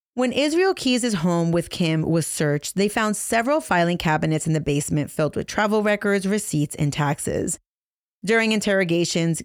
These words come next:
Israel Keyes told investigators that there had been three laptops at home. Two were still present, but one of them he got rid of.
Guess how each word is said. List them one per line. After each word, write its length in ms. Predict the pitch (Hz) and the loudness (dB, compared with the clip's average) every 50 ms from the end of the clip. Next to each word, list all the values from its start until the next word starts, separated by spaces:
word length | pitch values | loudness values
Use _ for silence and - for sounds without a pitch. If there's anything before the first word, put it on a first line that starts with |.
| - | -2
Israel 320 | - 196 202 190 220 220 214 | 0 0 0 0 0 -2 -2
Keyes 300 | - - 202 202 190 - | -2 -2 -2 -2 0 0
told 200 | - 196 190 180 | 0 0 0 0
investigators 640 | 185 170 165 160 160 - - - 160 156 160 151 | 0 0 0 0 0 -2 -2 0 0 2 2 2
that 100 | 156 156 | 0 0
there 100 | 170 160 | 2 2
had 140 | 160 156 147 | 2 2 0
been 160 | 160 151 147 | 0 -2 -2
three 240 | - - 240 311 330 | -2 0 2 2 2
laptops 500 | 254 202 160 151 - - 156 147 139 - | 2 2 0 0 0 0 -2 -2 0 -2
at 100 | - - | -2 -2
home. 280 | 135 156 143 131 127 - - _ _ _ _ _ _ | 0 0 0 0 -2 -4 -6 _ _ _ _ _ _
Two 180 | - - 285 294 | -2 0 2 2
were 120 | 302 339 | 2 2
still 220 | 330 - - 285 269 | 0 0 0 0 0
present, 460 | - - 165 151 147 165 156 147 - | 0 0 0 0 2 0 0 -2 0
but 120 | 165 160 147 | 0 0 0
one 280 | - 165 214 262 294 277 | 0 0 0 2 2 0
of 100 | 185 135 | 0 -2
them 240 | - - 127 196 165 | -2 -4 -4 -4 -4
he 220 | - - - 156 | -4 -4 -2 0
got 180 | 156 147 139 - | 0 2 2 2
rid 260 | 143 147 170 160 147 | 2 2 2 2 2
of. 300 | 139 113 104 - - | 0 0 -2 -2 -4